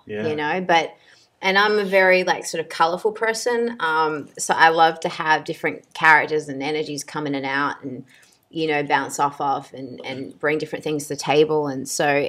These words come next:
Speaker 2: and all for it to feel like it just friends, friends hanging out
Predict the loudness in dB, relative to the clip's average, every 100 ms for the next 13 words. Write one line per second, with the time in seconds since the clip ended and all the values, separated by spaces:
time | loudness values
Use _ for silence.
0 | -4 0 2 2 0 -2 2 4 4 2
1 | -4 -6 -8 _ _ -8 0 0 0 -8
2 | -14 -16 _ _ _ _ _ _ _ 2
3 | 4 4 2 0 -2 0 2 2